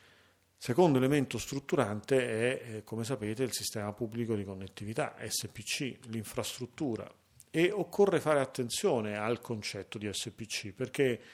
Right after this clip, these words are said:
in qualche modo ne pensiamo che sia un sistema di contratti, e lo è,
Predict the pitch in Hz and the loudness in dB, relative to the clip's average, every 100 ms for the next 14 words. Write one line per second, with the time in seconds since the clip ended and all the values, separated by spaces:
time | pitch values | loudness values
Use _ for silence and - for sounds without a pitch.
0 | - - 127 143 131 135 151 143 120 107 | -14 -6 4 6 6 4 4 6 4 4
1 | 113 110 - - 127 - 123 110 101 104 | -2 -6 -6 2 2 6 6 4 -2 -2
2 | - 107 107 104 - - 120 107 107 107 | -2 -2 -4 -6 -6 -4 -2 -2 -4 -4
3 | 104 113 92 - - 208 - _ - 107 | -4 -2 -4 -4 -6 -6 -8 _ -8 -6
4 | 107 92 113 170 | -6 -6 -4 -4